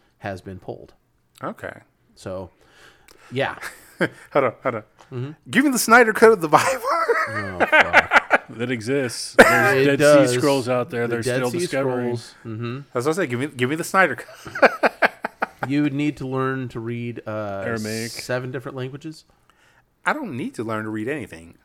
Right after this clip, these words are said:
Speaker 2: I have the internet, sir.
Speaker 3: Google Translate.
Speaker 1: Fuck.
Speaker 3: Google, translate this script for me. <laughs> Oh, I shouldn't say that 'cause people might be, Google's gonna be like, "What do you want me to do?"
Speaker 2: It's okay.
Speaker 3: Yeah,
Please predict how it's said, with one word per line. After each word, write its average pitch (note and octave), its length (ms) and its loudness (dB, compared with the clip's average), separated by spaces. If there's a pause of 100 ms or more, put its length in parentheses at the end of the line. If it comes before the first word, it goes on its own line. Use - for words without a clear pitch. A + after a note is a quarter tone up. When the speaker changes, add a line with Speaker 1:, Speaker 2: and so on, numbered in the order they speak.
Speaker 2:
I F#3+ 120 -4
have A#3 100 -8
the F#2 160 -8
internet, A#2 400 -6
sir. - 260 -12
Speaker 3:
Google C3 360 -6
Translate. A#2+ 400 -8
Speaker 1:
Fuck. D#2+ 320 -16 (100)
Speaker 3:
Google, C#3+ 280 6 (180)
translate D3 560 0
this C3 160 -4
script C3+ 420 -8
for A2 240 -12
me. G2 240 -12
<laughs> - 40 -14 (2250)
Oh, G#2+ 100 -14
I G#2+ 60 -12
shouldn't A2+ 300 -16
say F#2+ 240 -16
that F2+ 280 -16
'cause F#2 280 -20 (120)
people G2 220 -16 (240)
might F#2+ 260 -16
be, F#2 220 -18 (560)
Google's G#2 340 -14
gonna G2+ 160 -18
be F#2+ 100 -16
like, F#2 240 -16 (120)
"What - 240 -10
do B3 140 -6
you A#3+ 180 -8
want G#3+ 180 -10
me B3 80 -12
to B3 120 -12
do?" G3 580 -8 (760)
Speaker 2:
It's D#3 100 -4
okay. C3+ 300 0 (200)
Speaker 3:
Yeah, A2+ 380 -6